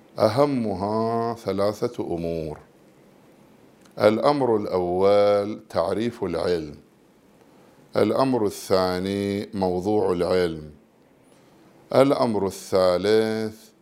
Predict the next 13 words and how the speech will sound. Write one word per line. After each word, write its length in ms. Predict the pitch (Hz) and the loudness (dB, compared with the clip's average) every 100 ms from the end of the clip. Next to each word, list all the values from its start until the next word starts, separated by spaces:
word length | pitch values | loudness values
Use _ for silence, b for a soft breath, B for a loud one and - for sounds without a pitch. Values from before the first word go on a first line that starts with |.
| _ _ _ | _ _ _
فائدة 680 | - 113 107 104 120 117 113 110 | -4 2 2 2 0 0 0 -2
العلم 680 | 95 90 90 113 113 98 85 | -4 0 4 4 2 -4 -8
وغايته. 880 | 95 92 87 95 92 87 - 101 95 - _ _ _ _ _ _ _ b b b b b b _ | -4 -2 2 2 2 -4 -4 0 0 -4 _ _ _ _ _ _ _ b b b b b b _
ففي 500 | - 143 135 139 135 | -2 0 2 2 0
بداية 560 | 120 120 117 117 117 117 127 | 0 2 4 6 4 0 -2
أي 460 | 123 165 156 120 110 | 0 2 0 -2 -2
علم 320 | 113 104 101 101 98 98 | -2 -2 -2 -2 -2 -2
من 140 | 98 | -2
العلوم 760 | 95 90 92 95 101 98 92 90 | -2 -2 -2 -2 -2 -2 -6 -8
كعلم 440 | - 95 101 95 90 | -2 -2 -2 -4 -6
الفقه 680 | 85 - 101 101 92 - - _ _ _ _ _ _ _ _ _ _ _ _ _ - | -8 -4 -4 -4 -8 -16 -20 _ _ _ _ _ _ _ _ _ _ _ _ _ 0
والأصول 840 | 92 - 90 - 101 104 101 98 127 - _ _ _ _ _ _ _ - | 2 0 -6 -4 -2 -2 -6 -10 -14 -20 _ _ _ _ _ _ _ -6
والكلام 1080 | 92 85 - 87 92 101 104 101 98 95 | -4 -4 -4 0 4 4 2 0 -4 -8